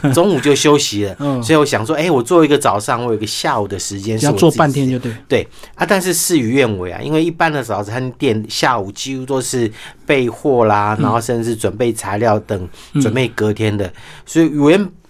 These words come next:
Speaker 1: 本我以为是可以休半天，就是做半天，休半天，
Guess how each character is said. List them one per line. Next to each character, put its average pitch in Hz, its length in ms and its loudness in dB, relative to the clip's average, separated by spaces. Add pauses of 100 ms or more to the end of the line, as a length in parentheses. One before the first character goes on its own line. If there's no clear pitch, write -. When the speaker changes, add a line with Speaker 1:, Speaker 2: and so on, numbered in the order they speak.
(100)
Speaker 1:
本 120 260 2
我 160 260 2
以 117 180 -8
为 104 220 -2
是 143 140 -6
可 123 200 -8
以 113 140 2
休 127 260 2
半 117 300 -2
天， 101 240 -6
就 127 140 -2
是 123 100 -2
做 147 180 0
半 139 220 0
天， 127 240 -4 (260)
休 - 200 4
半 117 240 -2
天， 107 260 -2